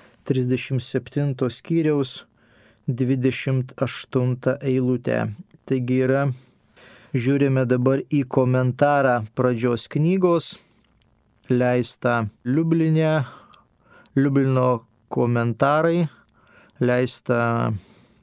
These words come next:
Lenkijai, Poznanei. Štai kaip kalba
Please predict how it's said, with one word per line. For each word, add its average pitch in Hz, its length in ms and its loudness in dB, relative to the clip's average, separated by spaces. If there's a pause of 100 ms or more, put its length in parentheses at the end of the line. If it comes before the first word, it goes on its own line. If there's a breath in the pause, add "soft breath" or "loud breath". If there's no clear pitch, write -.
(120 loud breath)
Lenkijai, 135 600 -2
Poznanei. 127 800 -2 (760 soft breath)
Štai 139 480 0
kaip 123 380 -2
kalba 120 720 2